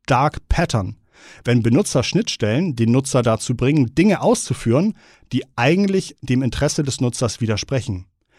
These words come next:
Das konnte man sehen, äh, das könnte man sehen, wenn man zum Beispiel im Internet auf einmal auf Werbung klickt, die aber eigentlich wie redaktioneller Inhalt aussieht. Vielleicht ist dir das auch schon mal passiert. Die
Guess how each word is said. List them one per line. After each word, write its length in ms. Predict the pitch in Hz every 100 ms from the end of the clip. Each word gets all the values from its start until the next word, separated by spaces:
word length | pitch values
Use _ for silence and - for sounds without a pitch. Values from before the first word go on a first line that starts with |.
| - - - -
Das 220 | 131 -
konnte 260 | 160 156
man 160 | 139 127
sehen, 420 | 107 131 240 226 -
äh, 420 | 120 120 120 123
das 140 | 131
könnte 200 | - 165
man 140 | 139 120
sehen, 260 | 117 165
wenn 80 | 139
man 120 | 135
zum 120 | 131
Beispiel 320 | 127 127 - 131
im 140 | 120
Internet 380 | 160 151 143 135
auf 100 | 120
einmal 240 | 123 117
auf 240 | 107 98 101
Werbung 320 | 170 185 113
klickt, 380 | - 180 - - - - -
die 100 | 151
aber 180 | 117 107
eigentlich 520 | 110 165 170 156 -
wie 220 | 131 139 139 -
redaktioneller 800 | 113 160 147 - 127 131 127 127
Inhalt 340 | 151 117 104
aussieht. 460 | 104 104 - 98 - -
Vielleicht 400 | - 117 147 - - - -
ist 180 | 131 151
dir 80 |
das 140 | 143 123
auch 120 | 123
schon 120 | -
mal 100 | 110
passiert. 480 | - 101 110 107 - - - - _ _
Die 160 | 131 113